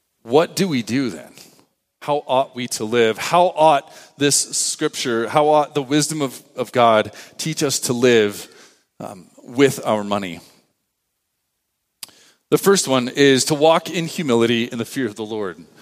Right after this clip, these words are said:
Hopefully that's not a surprise to you. Hopefully I've been clear, um, in this scripture teaching us that humility and fear of the Lord, uh, leads to riches and honor in life.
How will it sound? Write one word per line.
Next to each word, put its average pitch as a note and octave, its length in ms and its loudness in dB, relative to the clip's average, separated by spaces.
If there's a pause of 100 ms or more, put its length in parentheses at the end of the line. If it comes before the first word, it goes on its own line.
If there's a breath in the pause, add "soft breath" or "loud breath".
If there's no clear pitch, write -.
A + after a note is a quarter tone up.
(160 soft breath)
Hopefully A#2+ 240 -4
that's G#2 180 0
not G2 80 -6
a F2 40 -6
surprise A2+ 460 -4
to A#2 80 -8
you. A2 100 -4
Hopefully A2 320 -6
I've F#2 60 -6
been F#2 180 -14
clear, C3 480 -4 (580 loud breath)
um, G2 320 -4
in G#2 460 -8
this A#2 180 2
scripture A#2 720 -2 (200)
teaching D3+ 400 -4
us G2 260 -2
that - 420 -4
humility B2+ 800 2
and A2 120 -6
fear C3 300 2
of A2+ 80 0
the A2+ 100 2
Lord, F#2+ 480 -4 (480 soft breath)
uh, G#2 140 -4 (280)
leads D3 500 0
to A2+ 320 -4
riches G#2+ 580 -2
and G#2+ 160 -12
honor G2+ 300 -6
in F#2 180 -12
life. F2+ 460 -6